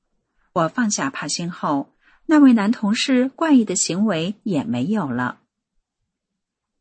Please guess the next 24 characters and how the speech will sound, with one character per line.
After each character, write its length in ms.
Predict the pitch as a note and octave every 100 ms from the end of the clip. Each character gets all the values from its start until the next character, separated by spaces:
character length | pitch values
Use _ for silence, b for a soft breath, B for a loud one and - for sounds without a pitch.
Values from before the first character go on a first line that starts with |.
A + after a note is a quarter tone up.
| _ -
我 160 | A3
一 160 | B3+ B3+
直 160 | A#3
希 180 | A3 C#4
望 300 | C#4 B3 G3
找 180 | - D#3
一 100 | D3+
个 280 | D#3 E3 E3
对 120 | B3
我 200 | F3+ D3+
关 200 | B3 B3
怀 200 | B3+ D#3
备 240 | F#3+ G#3
至、 420 | F#3+ - A3+ E3 -
疼 180 | - E3+
爱 140 | A#3+
有 120 | A#3+ B2+
加 240 | - G#3
的 80 | A3+
丈 300 | C#4 C4 E3+
夫。 300 | - B2+ - _ _ _ _ _ _ _ _
我 120 | A#3+
丈 220 | B3 D4+
夫 220 | B3+ G3